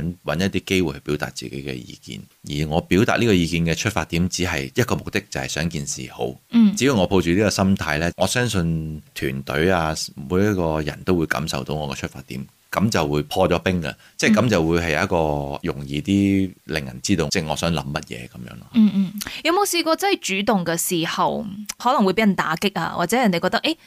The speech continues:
Speaker 2: 未到時候喎。」
Speaker 1: 當然會啦，當然會啦。
Speaker 2: 嗯，你自己係點樣調整嘅心態呢？因為講真，好多人嘅事業路上呢，都唔係一帆風順㗎嘛。我哋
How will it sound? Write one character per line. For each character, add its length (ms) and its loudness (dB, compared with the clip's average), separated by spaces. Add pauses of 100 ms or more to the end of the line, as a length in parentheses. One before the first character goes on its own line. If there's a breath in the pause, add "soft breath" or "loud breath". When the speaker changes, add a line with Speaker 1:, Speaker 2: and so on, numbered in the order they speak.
(200 loud breath)
Speaker 2:
未 120 0
到 120 2
時 220 -2
候 320 0
喎。」 460 0
Speaker 1:
當 200 2
然 140 2
會 200 2
啦， 260 -8
當 140 8
然 80 0
會 180 -4
啦。 80 -10
Speaker 2:
嗯， 80 6
你 40 6
自 120 0
己 80 2
係 140 2
點 120 4
樣 160 4
調 160 2
整 180 -2
嘅 100 2
心 220 4
態 200 0
呢？ 100 0
因 100 0
為 80 2
講 220 2
真， 160 2
好 100 0
多 140 2
人 80 2
嘅 100 -4
事 140 -2
業 60 -2
路 180 0
上 160 0
呢， 80 2
都 140 2
唔 100 8
係 120 4
一 80 2
帆 200 0
風 160 2
順 220 0
㗎 100 -2
嘛。 160 -8
我 100 0
哋 220 0